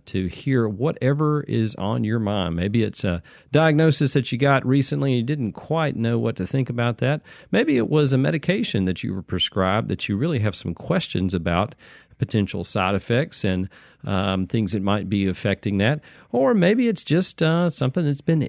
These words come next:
uh, itching you or, um, a rash that just won't go away. We're here to, uh, to take your calls this morning. The number to call is one eight seven seven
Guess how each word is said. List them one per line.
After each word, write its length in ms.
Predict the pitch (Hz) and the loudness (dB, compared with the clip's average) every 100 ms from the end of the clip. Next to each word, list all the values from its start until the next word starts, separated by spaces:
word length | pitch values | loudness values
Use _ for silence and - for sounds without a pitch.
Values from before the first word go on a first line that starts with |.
| - | -4
uh, 240 | 98 92 90 | -6 -6 -6
itching 420 | - 107 - 185 170 | 0 0 2 0 0
you 160 | 180 | 0
or, 420 | 175 98 78 - - - _ | -2 -2 -4 -8 -18 -20 _
um, 480 | - 90 90 50 50 - | -10 -6 -6 -6 -8 -8
a 120 | 80 | -2
rash 400 | 92 123 156 135 | 0 2 0 -2
that 100 | 104 | -2
just 200 | 135 - | -4 -2
won't 160 | 135 123 | -4 0
go 160 | 135 | 0
away. 320 | 120 123 160 | 2 0 0
We're 240 | 165 147 123 - - - | 2 2 0 -6 -20 -6
here 300 | 107 165 160 | 2 4 4
to, 340 | - 156 131 | 2 2 4
uh, 240 | 117 104 98 | 4 4 0
to 160 | - | -4
take 260 | - 135 - | -2 0 0
your 260 | 98 107 196 | -2 0 0
calls 440 | - 110 98 90 | 2 2 2 0
this 220 | 98 92 104 | -2 -2 0
morning. 460 | 98 95 117 156 - - - | 2 4 4 2 -2 -14 -4
The 80 | 95 | 0
number 220 | 104 107 | 0 0
to 60 | - | -2
call 340 | - 107 113 | -2 0 0
is 220 | 90 92 | -2 -2
one 560 | 87 92 98 110 156 156 | -2 0 2 4 2 0
eight 280 | - 113 135 | -2 -2 -2
seven 380 | - 131 127 170 | -4 -2 0 -2
seven 560 | - 95 85 101 131 | -2 -2 -2 -2 -4